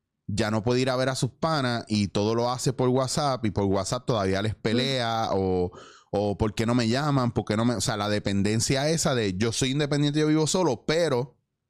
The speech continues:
Speaker 1: es en mi casa porque afuera yo necesito de los demás, necesito que me llamen, que me
Speaker 2: Es que
Speaker 1: busquen.
Speaker 2: siempre necesitamos de los demás.
Speaker 1: Claro.
Speaker 2: Yo, yo creo que algo, algo que ha pasado mucho en este tiempo de cuarentena es el hecho de que nos dimos cuenta que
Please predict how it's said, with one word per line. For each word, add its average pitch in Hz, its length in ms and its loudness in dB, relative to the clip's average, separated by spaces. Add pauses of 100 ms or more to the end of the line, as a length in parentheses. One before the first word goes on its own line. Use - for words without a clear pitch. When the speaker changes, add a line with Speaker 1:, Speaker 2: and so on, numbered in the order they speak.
(840)
Speaker 1:
es 110 160 -2
en 123 140 0
mi 120 120 0
casa 139 400 -2
porque 110 220 -2
afuera 107 360 -2
yo 123 120 0
necesito 110 800 0
de 107 200 -2
los 98 140 0
demás, 104 400 0
necesito 101 500 -2
que 131 100 -2
me 107 140 2
llamen, 117 320 0
que 104 100 -2
me 95 100 0
Speaker 2:
Es 85 60 2
que 104 80 2
Speaker 1:
busquen. 135 360 0
Speaker 2:
siempre 320 440 0
necesitamos 254 540 0
de 285 80 0
los 240 140 0
demás. 175 320 0
Speaker 1:
Claro. 180 260 0
Speaker 2:
Yo, 277 120 2
yo 262 100 2
creo 349 160 2
que 339 160 -2 (300)
algo, 254 240 0 (140)
algo 262 180 -2
que 349 60 -2
ha 349 40 0
pasado 339 320 0
mucho 339 240 -2
en 330 60 -2
este 330 160 -4
tiempo 320 260 -2
de 311 80 0
cuarentena 311 720 0
es 294 280 -2
el 320 120 2 (180)
hecho 254 340 0 (220)
de 233 180 -2
que 240 100 0
nos 233 180 0
dimos 254 340 0
cuenta 330 540 -2 (420)
que 240 420 0